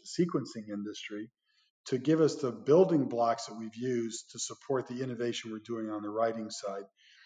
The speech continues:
Um, the D N A molecules we create are not biologically active, so there's no risk of taking something that we produce and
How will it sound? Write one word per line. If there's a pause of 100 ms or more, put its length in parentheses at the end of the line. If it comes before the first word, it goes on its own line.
(340)
Um,
the
D
N
A
molecules
we
create (100)
are
not
biologically (120)
active, (580)
so
there's
no
risk
of
taking
something
that
we
produce
and